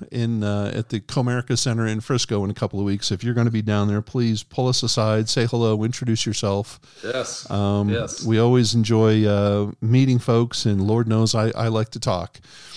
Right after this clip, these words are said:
Speaker 2: And you,
Speaker 1: So
Speaker 2: and you, you probably won't catch us both in the same place at the same time. If, uh, when you're there, if you look down at ice level, you'll see me down there working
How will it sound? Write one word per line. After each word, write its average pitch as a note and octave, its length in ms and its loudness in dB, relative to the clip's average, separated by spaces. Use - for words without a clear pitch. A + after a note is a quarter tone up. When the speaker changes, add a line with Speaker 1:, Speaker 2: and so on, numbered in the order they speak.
Speaker 2:
And B2+ 120 -8
you, A#2 100 -6
Speaker 1:
So - 120 -10
Speaker 2:
and A#2 140 -6
you, A2+ 180 -8
you A#2+ 140 -8
probably D3+ 260 0
won't C#3+ 200 0
catch D3+ 220 -2
us A#2 160 0
both D3 460 -2
in C#3+ 80 -4
the A#2+ 100 -4
same D#3+ 240 0
place D#3 300 0
at - 100 -10
the C3 60 -12
same C#3 260 -4
time. A#2 340 -10
If, A#2 340 -8
uh, A#2 300 -6
when C3 160 -10
you're C3 120 -6
there, C#3 280 -4
if B2+ 160 -12
you B2+ 140 -4
look C#3+ 200 -8
down C#3+ 200 -4
at C3+ 100 -6
ice C3 220 -8
level, C#3+ 340 -6
you'll B2 220 -6
see C#3 240 -8
me C3+ 160 -6
down C3+ 200 -6
there C#3+ 140 -10
working C3 400 -12